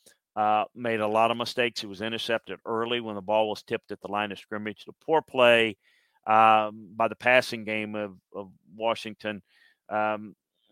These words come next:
caused them to go run heavy in the second half. Howell only attempted seven throws. Um, I, you know, I, I worry about Washington, and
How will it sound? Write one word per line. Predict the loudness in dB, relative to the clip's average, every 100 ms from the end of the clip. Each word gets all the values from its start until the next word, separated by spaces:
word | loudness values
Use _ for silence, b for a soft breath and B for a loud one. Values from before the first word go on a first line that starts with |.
| -20 -14 2
caused | 4 4
them | 0 -4
to | -4
go | -2
run | 0 0 0
heavy | 2 2 2
in | -6
the | -6
second | -2 0 -2
half. | 0 2 2 0 _ _ _ _ _
Howell | 4 4 4 0 -6
only | -8 -6 -6
attempted | -6 -8 -8 -10 -4
seven | 0 0 -2
throws. | -4 2 4 4 0 -8 -8
Um, | -2 0 2 0 -6 -20 _ -14 _ _ _ _ -12
I, | -10 -6
you | -2
know, | 0 0
I, | -6 -6
I | -6
worry | -6 0 4 4 4
about | 4 6 6 4 _ _ _ _ _ -16
Washington, | -4 0 0 0 -14 -8 -8 -8
and | -8 -8